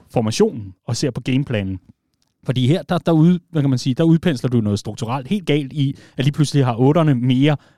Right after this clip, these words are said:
at skulle forholde sig til. Der er endnu flere meter, der skal løbes her. Hvorfor gør Jürgen Klopp, og her kommer spørgsmålet så selvfølgelig i direkte forlængelse af, hvorfor gør Jürgen Klopp ikke det samme med sin formation, som man gør med spillerne? Forstået på den måde, at formationen er ikke problemet, er lidt analysen, det er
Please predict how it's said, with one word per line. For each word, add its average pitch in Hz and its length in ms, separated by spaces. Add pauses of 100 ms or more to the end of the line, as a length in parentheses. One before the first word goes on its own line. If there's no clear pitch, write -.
(120)
at 147 140
skulle 127 180
forholde 123 240
sig 113 140
til. 98 120
Der 139 60
er 160 60
endnu 165 200
flere 135 180
meter, 120 240
der 107 80
skal 101 160
løbes 95 300
her. 95 160 (880)
Hvorfor 151 320
gør 175 160
Jürgen 143 340
Klopp, - 300 (100)
og 139 120
her 170 140
kommer 147 320
spørgsmålet 135 580
så 127 140
selvfølgelig 139 500
i 135 80
direkte 135 360
forlængelse 131 300
af, 113 120 (240)
hvorfor 147 200
gør 190 120
Jürgen 147 240
Klopp 151 220
ikke 156 140
det 165 80
samme 143 240
med 170 100
sin 143 140
formation, 135 460
som 143 120
man 127 100
gør 131 140
med 147 100
spillerne? 143 420
Forstået 156 320
på - 60
den 143 200
måde, 135 220 (420)
at 160 220 (200)
formationen 175 560
er 143 40
ikke 139 140
problemet, 160 540
er 135 100
lidt 147 200
analysen, 151 580 (300)
det 156 180
er 123 100